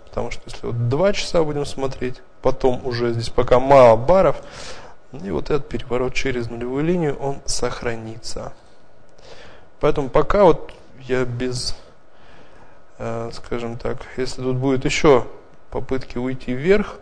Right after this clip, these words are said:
то тогда вот эта разметка, она, естественно, поменяется. А вот здесь, скорее всего, стоило бы ожидать ещё импульса вниз. Японская иена.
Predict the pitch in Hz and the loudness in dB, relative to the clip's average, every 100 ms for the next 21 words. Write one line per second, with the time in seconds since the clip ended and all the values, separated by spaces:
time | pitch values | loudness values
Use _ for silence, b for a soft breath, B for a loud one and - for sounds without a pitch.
0 | - - - 135 123 135 135 123 - 127 | -18 -8 -4 -2 0 2 2 0 -6 -4
1 | 120 120 123 131 - 110 117 117 - - | -2 -2 -2 -2 -4 -8 -6 -6 -8 -6
2 | - 127 123 - 117 120 120 120 120 113 | -2 0 0 -2 -8 -8 -8 -6 -6 -6
3 | 110 110 - - - - - - B B | -6 -6 -4 -6 -10 -20 -18 -18 B B
4 | B B B - - 139 160 - - - | B B B -14 -8 -6 -6 -8 -10 -8
5 | 127 127 165 - 120 123 139 139 - 120 | -10 -6 -2 -2 0 0 -2 -2 -6 -4
6 | 123 - - - - - - - - - | -6 -8 -16 -20 -18 -18 -18 -18 -18 -18
7 | - - - - - 127 127 123 127 - | -18 -18 -16 -14 -6 -4 -2 -2 -4 -2
8 | 127 120 123 123 - - - 120 123 123 | -2 0 0 0 -2 -4 -4 -2 -6 -8
9 | 120 - 131 123 113 - - - - - | -8 -6 -6 -6 -8 -6 -8 -10 -16 -20
10 | B B B B B B - 135 - 196 | B B B B B B -10 -8 -2 0
11 | 190 - 143 131 123 131 110 107 110 | 0 2 2 0 0 0 0 -4 -8